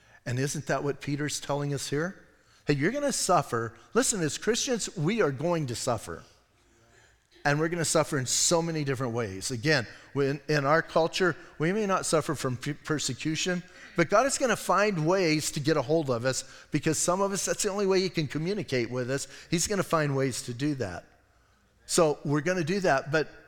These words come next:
when you're making bad life decisions, don't blame that on God.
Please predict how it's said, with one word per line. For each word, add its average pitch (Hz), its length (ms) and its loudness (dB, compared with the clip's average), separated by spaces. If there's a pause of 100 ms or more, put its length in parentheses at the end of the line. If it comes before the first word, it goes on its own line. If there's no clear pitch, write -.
(600)
when 156 160 2
you're 180 140 2
making 226 320 2
bad 180 280 4
life 175 220 4
decisions, 185 560 -2
don't 190 220 0
blame 202 220 0
that 170 180 2
on 139 180 2
God. 120 460 0